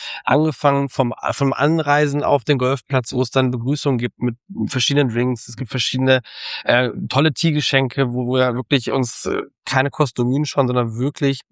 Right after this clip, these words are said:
also überragende Sachen, äh, herstellen und produzieren. Wir werden, ähm, ja, gebrandete Cards haben, die versorgen auf dem Platz, äh, mit namhaften, äh, ja, Getränken. Also wirklich, es ist von A bis Z dann alles gedacht.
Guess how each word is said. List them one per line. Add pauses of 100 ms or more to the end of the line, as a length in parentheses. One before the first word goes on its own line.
(140)
also
überragende
Sachen,
äh,
herstellen
und
produzieren. (520)
Wir
werden,
ähm,
ja,
gebrandete
Cards
haben,
die
versorgen
auf
dem
Platz,
äh,
mit
namhaften,
äh,
ja,
Getränken.
Also
wirklich, (160)
es
ist
von
A
bis
Z
dann
alles
gedacht.